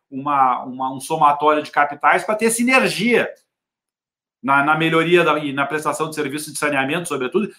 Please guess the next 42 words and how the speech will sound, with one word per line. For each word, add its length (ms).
que 80
é 20
o 80
grande 300
problema, 500
é, 1300
do 80
Brasil, 420
pelo 180
que 60
se 140
sabe, 400
quer 60
dizer, 160
com 160
acesso 480
à 80
água 220
potável, 600
até 160
a 80
própria 300
questão 300
do, 160
de, 280
de 100
esgoto. 600
Então, 420
eu, 160
eu, 360
eu, 340
eu 160
queria 400
só 180
que 80
a 80
professora 420
pudesse 320
aprofundar 640
o 120
tema 240
justamente, 720